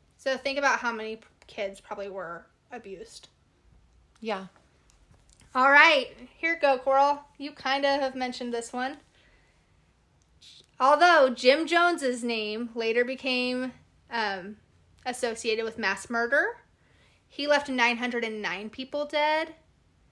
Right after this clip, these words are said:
Speaker 2: Holy crap, nine hundred?
Speaker 1: Nine hundred and nine, yep. He was known in the nineteen fifties as a civil rights leader, and Jim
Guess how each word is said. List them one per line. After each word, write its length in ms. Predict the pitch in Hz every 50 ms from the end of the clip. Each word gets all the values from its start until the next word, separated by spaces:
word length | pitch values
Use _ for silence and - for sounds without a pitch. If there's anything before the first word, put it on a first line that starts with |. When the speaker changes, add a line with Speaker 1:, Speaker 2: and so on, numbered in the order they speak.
| _ _ _ _ _
Speaker 2:
Holy 460 | _ - - 359 415 453 427 349 247
crap, 400 | - - - - 359 339 226 185
nine 320 | 190 202 214 240 285 330
hundred? 540 | 330 - - 220 226 233 294 349 403 415 -
Speaker 1:
Nine 260 | 277 247 240 240 240
hundred 280 | 226 254 247 247 247 240
and 180 | 226 220 220 220
nine, 420 | 208 190 190 214 233 285 349 381
yep. 300 | 339 302 381 415 - - - _ _ _ _ _ - - _ _ _ _ _ _
He 260 | _ - - 359 427
was 180 | 440 453 403 339
known 300 | 330 302 294 285 294 294
in 160 | 262 269 262
the 60 | 254
nineteen 380 | 247 240 240 233 - - 254 240
fifties 560 | - - 311 339 330 - 294 269 262 254 -
as 180 | 202 208 220 208
a 80 | 190
civil 340 | 196 - - 226 220 226 233
rights 340 | 247 240 214 214 214 - -
leader, 380 | 214 202 196 202 233 311 359 349 - - - -
and 580 | 233 233 220 214 208 208 208 214 208 208 214 214 233
Jim 580 | - 247 226 220 220 226 233 254 285 302 277